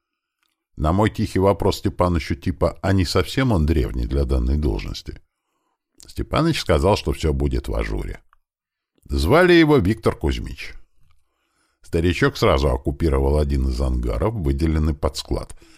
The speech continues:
и начал там шебуршать, как домовой за печкой. Чего он там делал, для меня так и осталось загадкой.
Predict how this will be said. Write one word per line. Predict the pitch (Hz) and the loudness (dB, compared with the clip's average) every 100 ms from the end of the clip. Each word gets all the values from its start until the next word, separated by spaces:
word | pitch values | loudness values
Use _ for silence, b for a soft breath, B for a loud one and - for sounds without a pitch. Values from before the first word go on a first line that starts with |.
| b | b
и | - 135 | -2 0
начал | 95 120 104 90 | 2 2 0 0
там | 85 85 - | 0 0 -2
шебуршать, | - 85 71 - 78 73 | 0 2 2 0 0 0
как | 92 73 | 0 0
домовой | 76 78 73 73 | 2 4 4 4
за | 64 73 | 2 0
печкой. | - 69 - - - _ _ _ _ _ _ _ _ _ _ _ _ _ _ _ | -2 -10 -12 -18 -20 _ _ _ _ _ _ _ _ _ _ _ _ _ _ _
Чего | - 60 55 | -10 -6 -4
он | 55 - | -4 -4
там | 65 69 | -2 0
делал, | 107 98 | 0 0
для | 65 64 | 0 0
меня | 67 73 | 0 0
так | 69 67 78 | 0 -2 0
и | |
осталось | 76 - 64 50 50 | 0 0 -2 -4 -4
загадкой. | 52 57 55 73 - - | -4 -4 -6 -10 -14 -20